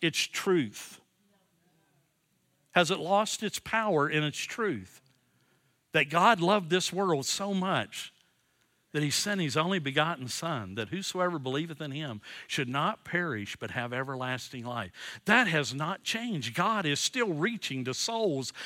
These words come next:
of men. He's still bringing lost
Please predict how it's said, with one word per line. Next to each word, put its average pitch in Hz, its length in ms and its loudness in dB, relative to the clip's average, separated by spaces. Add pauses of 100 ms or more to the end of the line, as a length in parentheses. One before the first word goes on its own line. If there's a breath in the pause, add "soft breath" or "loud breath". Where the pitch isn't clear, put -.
(140 loud breath)
of 151 240 4
men. 196 340 2
He's 147 220 -2
still 240 280 2
bringing 190 460 2
lost 202 480 0